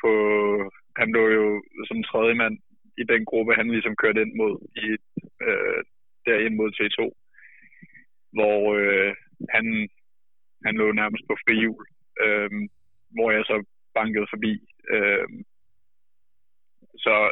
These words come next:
så jeg tror, uanset hvad, hvis man har ligget i den der gruppe der, så lå vinden sådan, så, så, så, øh, altså, der havde jeg også ramt T to og var klar til at løbe stærkt. Så på den måde, så, så var der ikke rigtig noget, øh,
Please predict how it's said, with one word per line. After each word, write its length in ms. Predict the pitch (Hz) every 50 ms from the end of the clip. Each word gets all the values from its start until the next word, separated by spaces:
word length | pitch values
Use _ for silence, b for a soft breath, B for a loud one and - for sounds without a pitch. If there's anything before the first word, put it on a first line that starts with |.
| - -
så 60 | 110 107 107
jeg 80 | 107 -
tror, 320 | - - 139 117 113 117 120
uanset 260 | 123 123 - 123 110
hvad, 180 | 107 110 113
hvis 160 | 113 117 - 117
man 80 | 110 107
har 80 | 107 104 110
ligget 240 | 113 120 127 131 120
i 20 |
den 100 | 113 110
der 80 | 113 104 -
gruppe 240 | 110 113 113 117 123 113
der, 80 | 107 95 - - _ _ b b b b b b b b b - -
så 60 | 117
lå 200 | 113 113 117 117
vinden 340 | 110 117 117 117 117 117 110
sådan, 260 | - 113 107 107 107 104
så, 100 | 110 104 104 104 104 101 101 101 101 - -
så, 80 | - 113 107 107 - - -
så, 60 | - 110 107 - _ _ _ _ - - -
øh, 220 | - - - - - - - -
altså, 180 | - - 101 - - - - _ _ _ _ _ _ _ _ _ _ _ _ _ _ _ _ _ _ _ _ _ _ _ _ _ _ _ - - _ _ _ _ _ _ _ _ _ _ _ _ _ _ _ _ _ _ _ _ _ _ _ _ _ - - - - - -
der 80 | 110 113 113 113 113 110
havde 140 | 117 113 113
jeg 100 | 110 110 113
også 140 | 117 - 120
ramt 220 | 113 113 110 104 -
T 40 | 120 113 98 -
to 80 | 117 110 110 113
og 60 | 107 107
var 300 | 107 104 101 104 107 104 101 -
klar 140 | - 110 107
til 100 | - -
at 80 | 104 107
løbe 160 | 107 104 -
stærkt. 240 | 117 110 107 104 - - -
Så 60 | 117 110 104 - -
på 40 | 120 107 120
den 80 | 120 127 123
måde, 140 | 117 113 107
så, 60 | 110 107 98 - -
så 40 | 117 107
var 60 | 107 104
der 80 | 110 104
ikke 140 | 104 107 104
rigtig 180 | - - - - -
noget, 160 | 104 101 104 98 - - _ _ - - _ - - 104
øh, 260 | 101 101 104 101